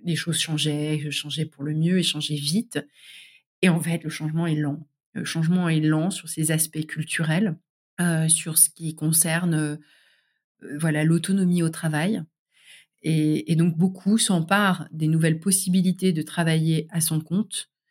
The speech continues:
pour être maître de leur, euh, emploi du temps. Et parmi eux, plus de femmes, du coup. Et c'est vrai que moi, je, je ressens ça beaucoup, c'est cette idée de maîtriser mon temps,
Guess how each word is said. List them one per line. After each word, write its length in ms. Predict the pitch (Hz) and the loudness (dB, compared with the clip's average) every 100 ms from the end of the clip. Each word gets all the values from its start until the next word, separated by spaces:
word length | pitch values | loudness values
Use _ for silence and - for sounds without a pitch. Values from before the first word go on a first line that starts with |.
| _ _ _ - | _ _ _ -4
pour 240 | 190 175 | 0 2
être 300 | 165 - - _ _ - | 0 -4 -20 _ _ -2
maître 420 | 175 170 180 - | 2 2 0 -2
de 140 | 160 156 | 0 2
leur, 380 | 151 147 151 147 | 0 0 -2 -4
euh, 220 | 147 143 | -2 -4
emploi 300 | 147 - 151 | -6 -4 -4
du 140 | 143 | -4
temps. 180 | 151 - - _ - | -8 -14 -18 _ -2
Et 120 | 165 | 0
parmi 360 | 160 160 160 | 2 4 4
eux, 100 | 175 | 2
plus 200 | 170 175 | 0 0
de 80 | 160 | 0
femmes, 280 | 160 156 151 | 0 -4 -8
du 100 | 156 | -12
coup. 180 | _ _ _ - | _ _ _ -8
Et 40 | - | -4
c'est 100 | 156 | 0
vrai 160 | 175 | 0
que 80 | 170 | 2
moi, 100 | 165 | 2
je, 160 | 160 156 | 2 0
je 240 | - 160 | -2 -4
ressens 360 | 160 - 175 165 | -2 0 0 0
ça 180 | - | 0
beaucoup, 340 | 165 165 160 233 | 0 0 2 0
c'est 180 | - 151 | 0 -6
cette 300 | - - 156 | -14 -12 -2
idée 160 | 185 | 0
de 120 | 160 | 2
maîtriser 600 | 160 185 185 - 190 165 | 2 2 2 0 0 2
mon 160 | 170 147 | 0 -2
temps, 320 | - 294 - | -2 -4 -4